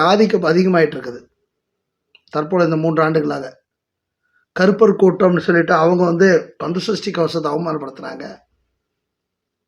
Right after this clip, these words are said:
நடராஜரை அவமானப்படுத்துறாங்க, காளி தேவி அவமானப்படுத்துறாங்க, அப்புறம் இந்து மதத்தினுடைய கலாச்சாரத்தை நடிகை,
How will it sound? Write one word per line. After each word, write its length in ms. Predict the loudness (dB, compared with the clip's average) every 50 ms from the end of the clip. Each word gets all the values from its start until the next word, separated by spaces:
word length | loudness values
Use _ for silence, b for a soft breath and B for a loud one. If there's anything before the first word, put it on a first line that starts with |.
| _ _ _ _ _ _ _ _ _ _ _ _ _ -4
நடராஜரை 560 | 0 2 2 4 6 6 6 6 4 2 2 2
அவமானப்படுத்துறாங்க, 720 | 0 0 -2 -2 -2 -4 -4 -6 -4 -4 -6 -4 -2 -2 -2 -2 -2 -6 -10 _ B B B B B B B B _ _ _ _ _ _ _ _ _ _ _ _ _ b b b b b b -4
காளி 320 | 2 4 6 6 6 6 4 4
தேவி 240 | 6 6 6 6 4
அவமானப்படுத்துறாங்க, 800 | 2 2 0 0 0 -2 -2 -4 -6 -8 -8 -8 -8 -8 -6 -6 -6 -6 -6 -8 -10 -18 _ _ _ _ _ _ _ _ _ _ _ _ _ _ _ _ _ _ _ _ _ _ _ _ _ _ _ _ _ _ _ _ _ _ _ _ _ _ 0
அப்புறம் 320 | 0 0 4 4 4 4
இந்து 240 | 4 6 6 6 8
மதத்தினுடைய 540 | 6 6 6 4 4 4 4 4 6 6 6 6 4 4 2 0 -6 -16 _ _ -4 0
கலாச்சாரத்தை 800 | 2 4 4 6 4 4 4 4 4 4 4 2 0 -2 -4 -6 -6 -6 -12 _ _ -6 -2
நடிகை, 340 | 0 2 2 4 4 4 2